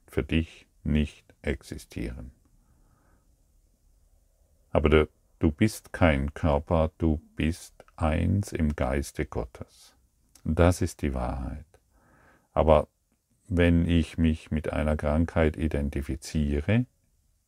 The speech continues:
sie wahr mache, erfahre ich mich natürlich als eins mit dem Körper und bin so sicher vor Gott.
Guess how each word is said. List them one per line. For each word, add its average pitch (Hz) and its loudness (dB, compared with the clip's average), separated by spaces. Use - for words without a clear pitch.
sie 73 -2
wahr 69 4
mache, 90 2
erfahre 67 2
ich - -6
mich 82 -2
natürlich 90 0
als - -2
eins 80 0
mit 78 -2
dem 67 -2
Körper 76 -2
und 82 4
bin 82 2
so 71 0
sicher 87 0
vor 87 -4
Gott. - -8